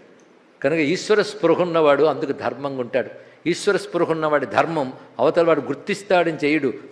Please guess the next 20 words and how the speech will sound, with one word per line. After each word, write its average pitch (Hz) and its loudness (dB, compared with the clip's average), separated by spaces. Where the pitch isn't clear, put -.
లోపలి 151 4
వాడు 139 4
గమనిస్తున్నాడని 123 2
చేస్తాడు. 110 -6
అది 101 -8
తేడా 120 -4
అంటే. 113 -8
అందుకే 170 6
"ధర్మం 240 4
ఎందుకు 247 6
ఆచరిస్తావు?" 233 6
అని 226 4
అడిగారు 214 4
ధర్మరాజుని. 156 2
"అరే, 214 4
ఆచరిస్తావు, 220 2
ఎందుకు 208 0
అడుగుతావంటే, 226 2
ఆచరించిన 180 0
స్వభావం" 127 2